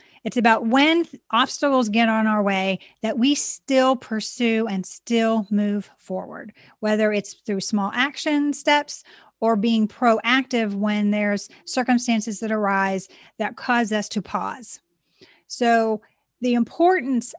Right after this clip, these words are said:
of it is when we've had a huge setback. So for example, I am a, a victim of childhood trauma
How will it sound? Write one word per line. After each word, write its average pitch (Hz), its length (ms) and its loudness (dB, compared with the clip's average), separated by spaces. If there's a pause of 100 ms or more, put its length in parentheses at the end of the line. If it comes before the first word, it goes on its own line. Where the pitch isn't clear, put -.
of 214 180 0
it 214 240 2
is 220 540 0
when 294 680 0 (300)
we've 240 180 2
had 247 300 0
a 220 140 -2
huge 262 420 -2
setback. 214 580 -6
So 214 180 -4
for 214 280 -2
example, 202 500 -4 (300)
I 214 220 2
am 220 300 0
a, 214 200 -2 (160)
a 202 240 -6 (260)
victim 233 260 -2
of 214 120 0
childhood 226 360 0
trauma 208 460 -4